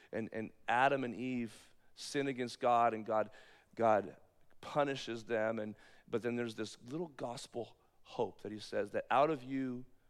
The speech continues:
out of your seed, Eve, will come one. He will have his heel bruised by the serpent. He will crush his head.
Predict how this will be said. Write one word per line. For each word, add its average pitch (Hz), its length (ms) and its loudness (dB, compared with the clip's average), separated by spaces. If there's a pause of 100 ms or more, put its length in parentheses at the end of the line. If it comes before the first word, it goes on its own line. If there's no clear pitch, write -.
(460)
out 113 80 2
of 117 100 -2
your 135 180 4
seed, 135 440 -2
Eve, 117 220 -6
will 107 100 -8
come 123 320 -4
one. 107 280 -8 (3250)
He 123 60 -4
will 117 100 0
have 117 140 2
his 104 140 -6
heel 131 360 -4
bruised 135 500 -4
by 110 160 2
the 107 80 -4
serpent. 107 360 -10
He 117 60 -12
will 107 60 -12
crush - 320 -10
his - 180 -18
head. - 120 -12